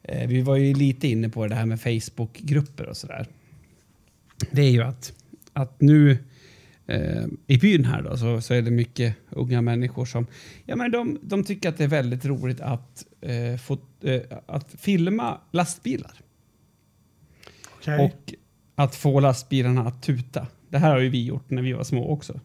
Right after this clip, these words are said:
Speaker 1: Det är ju
Speaker 2: Mm.
Speaker 1: en väldigt fascinerande känsla att, att jag som en liten människa kan stå bredvid och få en hel lastbil att liksom, eh, signalera då med sitt, eh,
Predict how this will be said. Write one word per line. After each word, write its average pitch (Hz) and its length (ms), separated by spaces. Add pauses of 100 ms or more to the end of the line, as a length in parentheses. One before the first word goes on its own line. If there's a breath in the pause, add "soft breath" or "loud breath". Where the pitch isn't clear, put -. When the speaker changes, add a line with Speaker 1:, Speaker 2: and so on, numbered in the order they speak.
Speaker 1:
Det 143 60
är 139 40
ju 139 60
Speaker 2:
Mm. 131 160
Speaker 1:
en 127 180
väldigt 143 460
fascinerande 127 560
känsla 120 380
att, - 160 (500 loud breath)
att 123 180
jag 123 440
som 120 220
en 139 80
liten 135 560
människa 117 440
kan 117 180
stå 147 180
bredvid 120 420
och 117 140
få 135 240
en 123 100
hel 120 360
lastbil 117 540
att 110 140
liksom, 113 380 (720 loud breath)
eh, 113 360
signalera 123 880
då 117 180
med 113 160
sitt, - 320
eh, 120 60